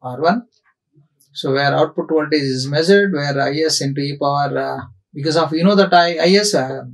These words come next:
what do you call that collector current? We know that, uh, I C, I C value is right to substitute here.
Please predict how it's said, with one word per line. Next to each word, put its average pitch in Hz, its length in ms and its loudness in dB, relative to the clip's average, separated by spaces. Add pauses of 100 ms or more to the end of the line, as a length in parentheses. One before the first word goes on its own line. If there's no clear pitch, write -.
(480)
what 170 220 4
do 185 60 6
you 180 60 2
call 180 240 4
that 170 200 0
collector 175 420 2
current? 139 420 0
We 156 100 -4
know 175 120 2
that, 170 180 4
uh, 170 280 2
I 160 140 0
C, 247 320 2 (380)
I 160 140 4
C 175 200 4
value 170 300 2
is 170 100 -2
right 156 180 0
to 170 100 -2
substitute 170 460 -2
here. 202 300 0